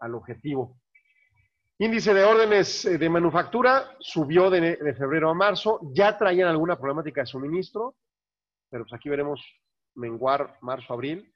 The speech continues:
abril a mayo, y entonces podríamos ver una reactivación si en mayo reactivamos, dependiendo cómo se mueva la, la actividad económica estadounidense. Si se da bien, podríamos salvar el día aquí en Juárez, pero veremos. Este,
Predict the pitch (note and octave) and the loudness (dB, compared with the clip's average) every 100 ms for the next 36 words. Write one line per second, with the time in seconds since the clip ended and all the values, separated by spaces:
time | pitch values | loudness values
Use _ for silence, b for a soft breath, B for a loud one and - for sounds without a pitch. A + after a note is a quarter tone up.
0 | _ A2 A#2 C3+ B2+ C#3+ D#3 F#3+ b b | _ -18 -14 -14 -10 -8 -8 -10 b b
1 | b - D#3+ F3 D#3+ C3+ F#3+ A3 A3 - | b -12 -4 -2 -2 -4 -2 -2 -6 -8
2 | D#3 E3+ E3+ C#3 D#3+ D#3+ C#3+ - B2+ D3 | -6 -4 -4 -6 -6 -4 -6 -6 -8 -8
3 | D#3+ C#3 C#3 C#3+ C#3+ A#2 G#2+ - A2 D3+ | -12 -12 -8 -8 -8 -12 -14 -14 -8 -8
4 | G#3+ C#4 _ _ _ _ _ A#2 A#2+ A2+ | -8 -14 _ _ _ _ _ -18 -16 -14
5 | C3+ C3 C3 A2 A2+ B2 A#2+ A2 - A2 | -12 -12 -14 -14 -10 -6 -6 -6 -10 -16
6 | - A#2 A#2 A2+ A#2+ A2 G2 G#2 G#2+ A2 | -14 -12 -10 -12 -12 -14 -16 -14 -12 -12
7 | G#2+ - _ _ _ _ _ - A#2 B2+ | -14 -20 _ _ _ _ _ -20 -12 -4
8 | D3+ F3 G#3 A3+ B3 - _ _ _ _ | -2 2 2 2 -2 -20 _ _ _ _
9 | _ _ _ B2 C3 C#3+ A2+ A2+ C3 A#2+ | _ _ _ -8 -6 -6 -8 -4 -4 -2
10 | B2 A#2+ B2 G#2 A2 G2 _ _ _ _ | -6 -6 -12 -12 -14 -14 _ _ _ _
11 | _ _ G#2 G2 G2 F2+ E2+ _ _ _ | _ _ -16 -14 -14 -16 -20 _ _ _
12 | _ _ _ _ _ _ _ _ _ _ | _ _ _ _ _ _ _ _ _ _
13 | _ _ C#3 C#3+ C3 - D3+ C#3+ C#3 C#3 | _ _ -2 -2 -4 -8 0 2 2 2
14 | C3+ C3 | 2 2